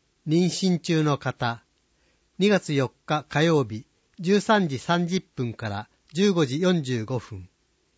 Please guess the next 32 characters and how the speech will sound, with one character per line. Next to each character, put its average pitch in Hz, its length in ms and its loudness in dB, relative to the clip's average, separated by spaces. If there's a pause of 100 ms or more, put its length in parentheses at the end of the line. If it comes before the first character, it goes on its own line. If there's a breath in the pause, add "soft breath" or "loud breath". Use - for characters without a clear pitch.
(800)
沐 143 260 -2
浴 202 260 4
に 190 120 2
つ 190 140 -4
い 160 120 0
て - 420 -10
講 185 240 2
話 180 140 4
と 165 140 0
実 131 400 -6
演、 156 300 -2
実 123 160 -4
習。 117 540 -6 (640)
お 143 120 0
湯 165 120 4
は 180 180 2
使 - 280 -4
い 135 60 -2
ま 123 140 -6
せ 117 180 -12
ん。 95 160 -14 (840)
一 190 240 -6
月 190 240 2
二 202 140 4
十 151 200 0
七 - 240 -6
日 147 340 -4
月 135 360 -4
曜 196 180 4
日 127 100 -6
か 113 160 -8
ら 98 220 -10